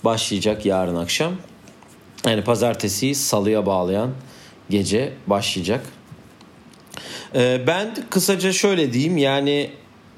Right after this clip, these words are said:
Milwaukee'nin hiçbir şey yapmayan bench'ine karşılık diğer tarafta ekstra çok iş yapan bir bench var. Hani Dragic'i zaten söyledin.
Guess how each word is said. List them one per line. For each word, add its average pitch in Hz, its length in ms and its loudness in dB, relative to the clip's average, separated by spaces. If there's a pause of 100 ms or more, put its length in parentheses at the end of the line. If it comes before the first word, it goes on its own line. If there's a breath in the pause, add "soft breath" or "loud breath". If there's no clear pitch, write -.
(840)
Milwaukee'nin 160 800 2 (920)
hiçbir 160 220 0
şey 151 200 4
yapmayan 147 540 2
bench'ine 147 520 2
karşılık 135 580 0 (460 loud breath)
diğer 143 300 2
tarafta 131 680 0
ekstra 135 680 0 (760)
çok 156 220 0
iş 127 200 0
yapan 110 380 2
bir 92 140 0
bench 87 320 -4
var. 127 260 -2 (500 loud breath)
Hani 104 240 0 (180)
Dragic'i 120 380 0
zaten 123 360 2
söyledin. 107 580 0